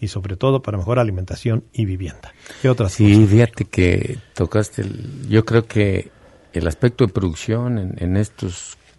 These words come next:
Speaker 2: en estas cosas que estamos hablando de huevo, hemos visto que se empieza a despertar en, en las, en los usuarios o beneficiarios de estos programas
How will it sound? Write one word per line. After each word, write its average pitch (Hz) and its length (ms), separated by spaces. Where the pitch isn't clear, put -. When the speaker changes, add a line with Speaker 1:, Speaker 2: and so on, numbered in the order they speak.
Speaker 2:
en 92 220
estas 95 380
cosas 98 360
que - 60
estamos 98 320
hablando 95 340
de 98 80
huevo, 107 460
hemos 98 320
visto 101 640
que 85 480
se - 160
empieza 135 340
a 127 40
despertar 120 760
en, 87 480
en 85 240
las, 85 560
en 85 300
los 82 240
usuarios 98 500
o 95 60
beneficiarios 95 800
de 101 60
estos 107 240
programas 110 680